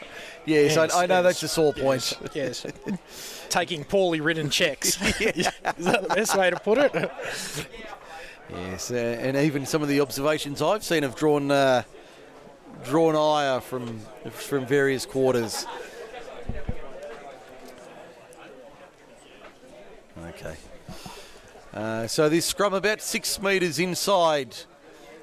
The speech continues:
Speaker 1: Camden territory. Pretty well in centre field. Referee not giving a short arm there. We'll reset for the third time.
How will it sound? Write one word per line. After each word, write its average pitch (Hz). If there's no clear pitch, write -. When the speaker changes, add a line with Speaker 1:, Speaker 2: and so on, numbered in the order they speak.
Speaker 1:
Camden 175
territory. 220
Pretty 160
well 143
in 147
centre 147
field. 170
Referee 147
not 127
giving 139
a 131
short 147
arm 139
there. 208
We'll 135
reset 139
for -
the 127
third 151
time. 214